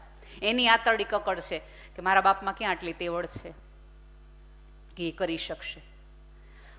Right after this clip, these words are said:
કોકની આંતરડી રાજી થાય ને, ઠરે ને, ઠરે ને, ઠરે શબ્દ છે મારા કાઠિયાવાડમાં,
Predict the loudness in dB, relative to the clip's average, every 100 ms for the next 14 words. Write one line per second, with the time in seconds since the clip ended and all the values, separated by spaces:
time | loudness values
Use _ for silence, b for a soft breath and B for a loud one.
0 | 8 8 8 0 2 2 4 2 4 0
1 | 0 0 2 2 0 0 -2 -2 -4 -10
2 | -16 -20 -20 -20 -2 6 6 6 4 -2
3 | -6 0 4 4 2 -2 0 2 2 -2
4 | -4 -6 -6 -8 -6 -2 -4 -4 -8 -8
5 | -8 -8